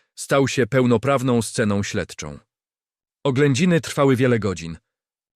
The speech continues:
Śledczy badali układ pomieszczeń, ślady obecne na podłodze, stan sanitarny domu oraz przedmioty pozostawione w łazience. W takich przypadkach każda drobnostka, nawet ręcznik, ubranie, niewielka plama,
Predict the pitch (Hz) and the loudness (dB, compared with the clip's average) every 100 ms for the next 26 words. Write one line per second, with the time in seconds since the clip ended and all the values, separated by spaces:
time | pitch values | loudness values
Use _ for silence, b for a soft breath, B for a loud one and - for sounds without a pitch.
0 | _ - 156 165 - 147 127 131 131 120 | _ -2 2 2 2 0 2 4 4 4
1 | 120 123 - 120 123 120 - 120 117 - | 2 0 0 0 0 -2 -2 -2 -4 -8
2 | - 151 135 98 90 85 98 - 92 85 | -4 2 2 2 0 -2 -4 -6 -6 -6
3 | 98 101 107 98 107 - _ - - 143 | -4 0 2 2 0 -2 _ -16 0 2
4 | 123 - 113 107 117 104 107 101 117 117 | 2 0 0 0 0 0 0 4 4 4
5 | 117 - _ - 139 135 - - _ - | 0 -4 _ -2 2 2 0 -12 _ -2
6 | 143 131 127 123 127 110 107 117 101 101 | 0 2 0 -2 -4 -4 -2 -2 0 0
7 | 95 98 87 87 76 - 71 _ _ _ | -2 -2 -4 -6 -10 -14 -16 _ _ _
8 | - - 123 123 107 - 113 117 - 113 | -20 -4 -2 -2 -4 -4 -2 -2 -2 -4
9 | - _ _ - 135 107 117 104 101 113 | -6 _ _ -2 -2 2 2 4 2 2
10 | 110 - 120 117 _ - 101 98 - 117 | 0 -2 -4 -4 _ -6 -2 0 2 2
11 | 110 - 113 - _ 117 107 113 110 107 | 2 -2 -6 -6 _ -4 0 2 2 0
12 | 104 107 113 107 107 113 104 107 | 0 0 0 -2 -2 0 0 -2